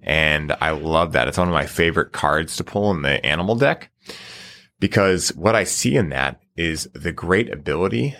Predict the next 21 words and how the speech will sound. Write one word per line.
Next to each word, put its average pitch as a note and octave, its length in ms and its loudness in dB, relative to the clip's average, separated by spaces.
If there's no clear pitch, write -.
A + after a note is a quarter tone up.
that D#2 160 0
we F#2+ 140 0
all F#2+ 540 2
get - 300 0
to F#2 300 2
embody E2+ 520 2
each E2+ 340 -2
day F#2 400 2
to - 80 -10
cross-pollinate F#2 960 0
with - 120 -10
one G#1+ 140 -4
another, G1+ 460 -8
you F2 120 -2
know? E2 360 4
And E2+ 140 0
I G2+ 100 2
love F2 480 0
that, - 240 -6
dude. B1 260 -4
Like, D#2+ 280 0